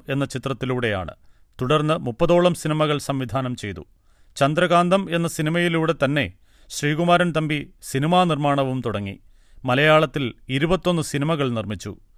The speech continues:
ആയിരത്തി തൊള്ളായിരത്തി എൺപത്തിയഞ്ചിൽ ഒണ്ടേ രക്ത എന്ന അംബിക അംബരീഷ് ചിത്രം കന്നഡയിൽ നിർമ്മാണവും സംവിധാനവും നിർവഹിച്ചു. ഒരേ രക്തം എന്ന പേരിൽ പിന്നീട് ഈ ചിത്രം മലയാളത്തിലേക്ക് മൊഴിമാറ്റം ചെയ്യപ്പെട്ടു.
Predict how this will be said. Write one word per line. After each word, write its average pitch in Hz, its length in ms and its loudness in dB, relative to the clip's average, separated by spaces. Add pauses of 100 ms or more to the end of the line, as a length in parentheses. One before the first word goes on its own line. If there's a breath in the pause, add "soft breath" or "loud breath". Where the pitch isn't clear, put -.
(420)
ആയിരത്തി 180 400 4
തൊള്ളായിരത്തി 185 560 4
എൺപത്തിയഞ്ചിൽ 165 760 0 (460)
ഒണ്ടേ 170 340 2
രക്ത 180 280 2 (280)
എന്ന 147 200 0 (120)
അംബിക 160 360 2 (200)
അംബരീഷ് 156 480 0
ചിത്രം 143 280 -2 (500)
കന്നഡയിൽ 175 520 4 (180)
നിർമ്മാണവും 165 720 2
സംവിധാനവും 147 760 -2
നിർവഹിച്ചു. 101 480 -6 (640)
ഒരേ 139 300 2
രക്തം 170 320 0 (120)
എന്ന 147 180 -2
പേരിൽ 135 340 -2
പിന്നീട് 139 480 -2 (440)
ഈ 143 120 0
ചിത്രം 147 380 -2
മലയാളത്തിലേക്ക് 139 800 0 (120)
മൊഴിമാറ്റം 143 580 0
ചെയ്യപ്പെട്ടു. 95 500 -8